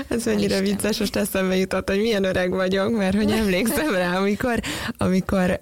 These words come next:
Speaker 1: mert hogy én is cigiztem, képzeljétek el, így gimibe, de, de hogy én sose voltam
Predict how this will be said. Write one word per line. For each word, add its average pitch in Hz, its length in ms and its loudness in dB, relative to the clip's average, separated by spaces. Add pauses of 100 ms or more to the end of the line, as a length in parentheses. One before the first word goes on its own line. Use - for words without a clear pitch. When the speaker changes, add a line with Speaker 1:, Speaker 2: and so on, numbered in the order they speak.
Speaker 1:
mert 185 200 2
hogy 185 140 2
én 208 140 2
is 170 160 2
cigiztem, 170 580 0
képzeljétek 170 500 0
el, 170 200 2
így 170 300 2
gimibe, 170 580 4 (460)
de, 170 640 2 (260)
de 175 160 -2
hogy 180 120 2
én 185 100 2
sose 196 260 -2
voltam 147 380 2